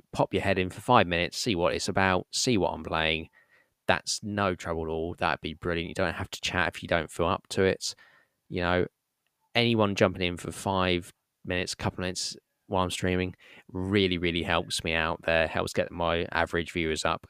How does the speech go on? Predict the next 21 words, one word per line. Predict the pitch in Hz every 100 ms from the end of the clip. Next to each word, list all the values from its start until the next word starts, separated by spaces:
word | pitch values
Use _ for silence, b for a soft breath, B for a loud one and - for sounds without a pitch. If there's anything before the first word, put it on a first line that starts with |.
| -
and | 85
things | 80 78
like | 80 -
that. | 78 85 - B B B -
And | 92 92 92 92 92 _ -
I'm | 104 107
always | 95 90
willing | 90
to | 82
chat | - 80 -
to | -
everyone. | 85 82 80 80 82
You | 85
know, | 82 85
I |
don't | 98 90
want | 78
anyone | 87 85 85
to | -
feel | - 80 80
shy | - 95 92 90 90